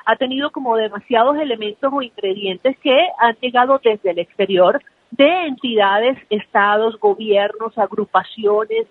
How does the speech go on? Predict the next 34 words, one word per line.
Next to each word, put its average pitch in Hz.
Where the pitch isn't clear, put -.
eh, 208
grupos 233
terroristas, 208
eh, 233
corporaciones 214
que 269
tienen 262
intereses, 277
eh, 233
digamos, 220
diseminados, 226
bien 233
sea 233
unos 285
al 214
lado 226
del 240
gobierno 202
de 233
Al-Assad 262
y 240
otros 233
al 196
lado 196
de 226
los 247
rebeldes 185
que 254
se 202
oponen 196
al 156
gobierno 151
de 151
Al-Assad. 139